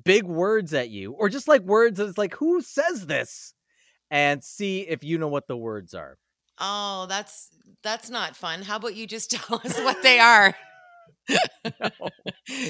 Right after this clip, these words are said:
Speaker 2: Yeah, no, I'm not doing quiz night. <laughs>
Speaker 1: Come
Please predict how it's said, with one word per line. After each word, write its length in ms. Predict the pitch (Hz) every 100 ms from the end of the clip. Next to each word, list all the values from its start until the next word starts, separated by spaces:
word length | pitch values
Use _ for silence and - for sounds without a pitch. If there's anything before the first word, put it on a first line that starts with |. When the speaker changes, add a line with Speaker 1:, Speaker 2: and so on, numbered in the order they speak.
| -
Speaker 2:
Yeah, 400 | 320 320 320 294
no, 200 | 320 330 330
I'm 120 | 370
not 200 | 392 277
doing 300 | 320 285 262
quiz 280 | 285 269 240
night. 400 | 214 180 165 190 _
<laughs> 60 |
Speaker 1:
Come 120 | 220